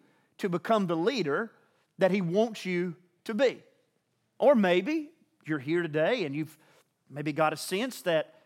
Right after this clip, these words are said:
that God has a special plan for your life or a call upon your life, and you don't know what it looks like.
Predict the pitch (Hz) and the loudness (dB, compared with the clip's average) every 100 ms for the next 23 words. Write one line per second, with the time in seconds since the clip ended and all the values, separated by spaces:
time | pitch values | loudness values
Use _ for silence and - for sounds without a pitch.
0 | _ 170 165 180 196 190 175 - 202 190 | _ -10 -2 4 4 4 0 -2 -2 -2
1 | 175 202 226 233 226 196 170 127 - - | -4 0 0 0 -2 0 0 0 -6 -12
2 | - 160 147 - _ _ - - - 214 | -4 -2 -2 -8 _ _ -8 -4 4 6
3 | 233 208 190 165 156 156 160 131 147 160 | 8 6 0 -2 0 2 2 0 -4 -2
4 | 226 233 240 247 240 247 262 - - 127 | 0 0 2 2 2 2 0 0 -8 -8